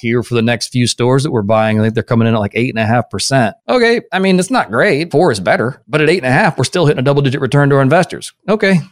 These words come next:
I can weather that. It's hard to do that in other asset classes right now.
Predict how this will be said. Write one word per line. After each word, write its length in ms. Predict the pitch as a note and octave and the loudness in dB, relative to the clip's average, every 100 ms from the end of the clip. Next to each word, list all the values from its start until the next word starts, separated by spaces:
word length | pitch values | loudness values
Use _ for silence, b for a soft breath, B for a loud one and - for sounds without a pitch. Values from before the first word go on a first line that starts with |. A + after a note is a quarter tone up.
| - | -4
I 120 | E3+ | -2
can 160 | F3 C3+ | 2 2
weather 280 | E3 F3 G2+ | 2 2 0
that. 280 | D2+ A#1+ - | -4 -6 -10
It's 180 | A#2 - | -12 -4
hard 220 | D3+ D3+ | -2 -2
to 40 | |
do 220 | A2+ A#2 D#3+ | -2 -2 0
that 280 | A#2+ G2 A#2+ | 0 -2 -4
in 60 | |
other 180 | A#2 F#2+ | -6 -4
asset 320 | G#2 C3 G#2 | -4 -4 -8
classes 420 | - C#2 - F#2 | -8 -8 -10 -14
right 220 | - D#2 D#2+ | -16 -16 -16
now. 160 | C#2 | -18